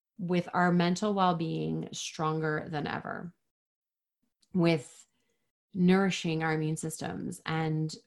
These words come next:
focusing on mental well-being and making that a priority every day, giving ourselves the space to heal and remembering to be kind to one another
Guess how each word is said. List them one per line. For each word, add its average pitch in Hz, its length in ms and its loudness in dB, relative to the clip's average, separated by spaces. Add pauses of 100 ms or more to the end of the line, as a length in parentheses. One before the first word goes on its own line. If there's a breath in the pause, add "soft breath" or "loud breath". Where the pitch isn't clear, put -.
(100)
focusing 175 600 -2
on 160 120 -2
mental 160 300 -2
well-being 151 720 -2
and 160 180 0
making 156 360 -2
that 151 120 -2
a 156 60 -6
priority 156 440 -4
every 151 180 -4
day, 147 360 -4 (220)
giving 160 240 0
ourselves 156 460 -4
the 165 100 -8
space 156 320 -4
to 160 100 -8
heal 147 480 -6 (920)
and 175 180 6
remembering 175 800 2
to 180 100 -6
be 185 140 -4
kind 240 400 -2
to 160 100 -6
one - 180 -6
another - 500 -8